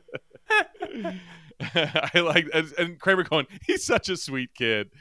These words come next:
like, talking down to him, <laughs> to Jerry as if he's not there. It's so funny. <laughs> But to be f-, uh, to be fair, I used to think that that, you know, that was a hard and fast thing. And then,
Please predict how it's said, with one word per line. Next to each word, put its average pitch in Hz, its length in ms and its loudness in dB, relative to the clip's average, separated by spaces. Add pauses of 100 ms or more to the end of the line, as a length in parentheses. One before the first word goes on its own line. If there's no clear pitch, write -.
(200)
like, 147 180 6
talking 160 340 6
down 139 240 4
to 139 280 4
him, - 160 2 (260)
<laughs> - 280 -8
to 196 220 4
Jerry 147 400 4
as 139 140 4
if 143 80 0
he's 139 180 2
not 120 200 2
there. 113 480 0 (180)
It's 120 220 -8
so 127 180 2
funny. 143 680 -2
<laughs> - 60 -4 (1200)
But 196 180 8
to 247 80 0
be 311 80 4
f-, - 100 -2 (100)
uh, 175 140 2 (140)
to 247 180 -2
be 240 140 -2
fair, 226 320 4
I 165 120 4
used 220 260 -2
to 175 80 -4
think 147 280 -4
that 131 160 -4
that, 107 280 4 (260)
you 135 100 -2
know, 120 140 0
that 127 140 4
was 131 100 0
a 127 60 -2
hard 120 240 0
and 110 100 -16
fast 101 380 -2
thing. 98 260 -2
And 117 100 -6
then, 123 320 -2